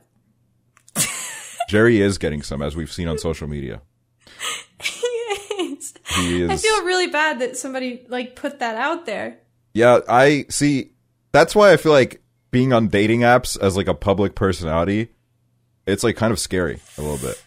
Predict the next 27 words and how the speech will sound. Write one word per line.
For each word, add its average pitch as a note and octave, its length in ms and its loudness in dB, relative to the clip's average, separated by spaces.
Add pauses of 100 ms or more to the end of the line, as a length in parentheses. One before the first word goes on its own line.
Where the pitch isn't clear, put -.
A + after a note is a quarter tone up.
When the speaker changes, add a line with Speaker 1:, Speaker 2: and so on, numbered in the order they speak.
(480)
Speaker 2:
Because - 340 0
Speaker 1:
It F#4+ 40 -2
is, G#4+ 220 0
and D4+ 120 -6
then, D4+ 200 0
and C4+ 200 -4
then C#4 120 -2
you C#4 80 -4
never C4+ 260 -4
know C4 240 -2
if, B3 120 -8
like, A3 220 -6
people B3 300 -8
are A#3 100 -2
gonna A3 400 -6 (540)
go B3 340 -2
for B3 260 -4
you A#3+ 140 -2
because A3+ 520 -8
of G#3+ 280 -8
your G#3 300 -6 (480)
status C#4 1200 -6 (140)
Speaker 2:
Exactly. G2+ 520 0
Speaker 1:
or - 40 -4
because C#2 160 -8
of - 120 -14
what. B3 300 -6